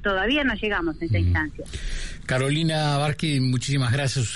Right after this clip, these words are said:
Speaker 2: secretaria de Programa Especial contra la Violencia por Razones de Género del Ministerio de las Mujeres. Te escuché atento cuando dijiste, después de quince denuncias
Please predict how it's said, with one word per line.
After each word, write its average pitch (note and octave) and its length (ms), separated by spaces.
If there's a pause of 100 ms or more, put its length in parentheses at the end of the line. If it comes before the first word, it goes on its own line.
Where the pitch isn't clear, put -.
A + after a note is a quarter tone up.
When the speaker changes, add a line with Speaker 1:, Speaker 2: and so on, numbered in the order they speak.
Speaker 2:
secretaria B2+ 460
de A#2+ 100
Programa B2 480
Especial B2 520
contra A2 280
la G#2+ 80
Violencia A#2 480
por G#2+ 220
Razones A#2 400
de G#2+ 80
Género B2+ 420
del A2+ 220
Ministerio A#2+ 520
de A2+ 80
las G#2 160
Mujeres. C#3 420 (600)
Te - 80
escuché C3 440
atento D3+ 340
cuando C#3 160
dijiste, C#3 380
después C3+ 400
de C3+ 140
quince D3 640
denuncias C#3 720